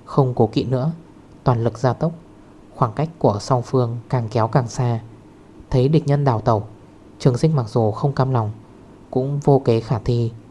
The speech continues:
Trước đây, ba người bọn họ tiến tới đánh lén Kỳ Lân Trấn. Giặc Hoa sở dĩ đuổi không kịp bọn hắn là bởi vì bọn hắn cưỡi bảo mã lương câu. Mọi người đều chưa độ kiếp, không thể thi triển lăng không phi hành,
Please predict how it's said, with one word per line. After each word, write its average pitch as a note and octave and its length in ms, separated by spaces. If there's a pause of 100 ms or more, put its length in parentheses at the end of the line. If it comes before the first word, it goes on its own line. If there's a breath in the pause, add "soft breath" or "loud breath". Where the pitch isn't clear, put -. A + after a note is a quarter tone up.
(480)
Trước C#3+ 160
đây, A#2 280 (420)
ba D#3 100
người D3+ 180
bọn A2 160
họ A2+ 240 (120)
tiến A#2 200
tới A2+ 220
đánh A#2 300
lén A2 240
Kỳ B2 160
Lân B2+ 160
Trấn. A#2 340 (580)
Giặc - 200
Hoa C3+ 160
sở A#2 220
dĩ B2 240
đuổi C#3 180
không C#3 180
kịp B2+ 100
bọn A2 180
hắn G#2+ 280 (500 loud breath)
là B2+ 140
bởi A#2 140
vì A2+ 140
bọn G#2+ 180
hắn A2 180 (460)
cưỡi C#3 280
bảo C#3 200
mã A#2+ 220
lương C#3 200
câu. A#2+ 300 (680)
Mọi A#2+ 160
người B2+ 300
đều A#2 240
chưa A2+ 180
độ B2+ 140
kiếp, E3 180 (500)
không E3+ 180
thể C#3+ 160
thi D3 140
triển C#3 320
lăng B2+ 200
không D3 200
phi C3+ 160
hành, A2+ 220